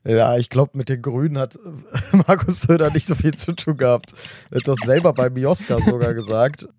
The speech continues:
wo Mioska gefragt hat, wie kann man sich das vorstellen, nachdem sie jetzt im Wahlkampf die Grünen oder seit Jahren eigentlich die Grünen nur noch beleidigen,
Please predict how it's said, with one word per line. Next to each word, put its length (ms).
wo 260
Mioska 480
gefragt 460
hat, 260
wie 120
kann 180
man 120
sich 120
das 140
vorstellen, 560
nachdem 340
sie 100
jetzt 240
im 180
Wahlkampf 640
die 180
Grünen 580
oder 200
seit 220
Jahren 460
eigentlich 220
die 100
Grünen 240
nur 140
noch 120
beleidigen, 560